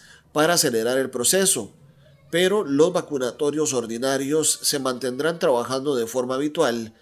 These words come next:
tanto en las sedes de los cebais como en las sedes del área de salud.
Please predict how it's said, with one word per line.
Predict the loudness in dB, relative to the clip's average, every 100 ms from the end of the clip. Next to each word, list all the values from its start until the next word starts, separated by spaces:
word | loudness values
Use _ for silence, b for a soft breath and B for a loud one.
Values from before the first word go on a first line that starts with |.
| b b b
tanto | 0 0 0 -2 -2 0
en | -2
las | 0 2
sedes | 2 2
de | 2
los | 0 -2
cebais | -2 0 0 0 -2
como | 0 2 4 0 2
en | 0
las | 2 0
sedes | 2 2
del | 2 0
área | 2 2
de | 2
salud. | 2 0 -2